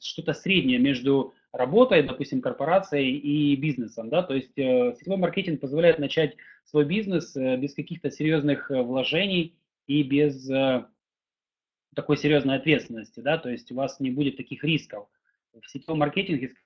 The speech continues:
скорее всего, вы не потеряете там серьёзные деньги, если вы, конечно, с умом это будете делать, если вы будете выбирать нормальную компанию, не какие-то там сомнительные схемы. Вот, а,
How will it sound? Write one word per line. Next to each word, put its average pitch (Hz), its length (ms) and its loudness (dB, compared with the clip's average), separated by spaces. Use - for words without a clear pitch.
скорее 147 220 -2
всего, 143 180 -2
вы 139 120 0
не 139 100 0
потеряете 139 520 0
там 110 280 -12
серьёзные 127 420 0
деньги, 190 500 0
если 135 260 -2
вы, 127 60 -2
конечно, 127 340 -6
с - 80 -20
умом 143 240 0
это 120 140 -6
будете 113 320 -10
делать, 107 320 -8
если 127 260 -6
вы 135 100 0
будете 131 260 -4
выбирать 120 300 -2
нормальную 123 420 -2
компанию, 110 480 -6
не 120 100 -14
какие-то 117 380 -8
там 110 260 -10
сомнительные 117 760 -4
схемы. 110 440 -6
Вот, 117 300 -2
а, 117 640 0